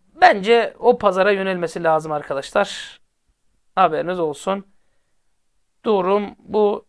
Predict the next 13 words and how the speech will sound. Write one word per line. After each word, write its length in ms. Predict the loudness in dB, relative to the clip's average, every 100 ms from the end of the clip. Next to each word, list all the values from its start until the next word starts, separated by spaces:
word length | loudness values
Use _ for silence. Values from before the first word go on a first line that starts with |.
| -14
Şimdi 360 | -8 -6 -4
bir 80 | -2
de 100 | -4
bir 60 | -4
şey 200 | -6 -2
daha 220 | 2 4
belirteyim. 500 | 4 0 -4 -10 -10 _ _ _ _ _ _ _ _ _ _
Fenerbahçe'de 580 | 2 6 6 4 2 -2
Kim 180 | -2 -4 -4
Min-ji, 360 | -4 -4 -2
Atilla 360 | -2 -4 -2 -2
Salahi, 880 | 0 2 4 2 2 0 0 -4 -10
e, 80 | -8